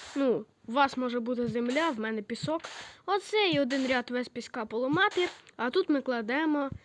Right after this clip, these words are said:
білу шорстку. Отак. І це в нас буде, типу, підлога. Давайте, по-, зараз покажу результат.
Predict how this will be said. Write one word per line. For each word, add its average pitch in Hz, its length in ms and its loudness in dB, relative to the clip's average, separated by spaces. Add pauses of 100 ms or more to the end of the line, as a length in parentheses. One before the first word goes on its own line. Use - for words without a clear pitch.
(260)
білу 262 360 0
шорстку. 226 720 -6 (880)
Отак. 233 540 -2
І 320 80 -4
це - 140 0 (160)
в 370 40 8
нас 320 200 4
буде, 254 760 4 (120)
типу, 226 560 2 (920)
підлога. 214 580 0 (760)
Давайте, 220 540 0 (380)
по-, - 160 -4
зараз 233 280 2
покажу 208 420 -2
результат. 202 600 -6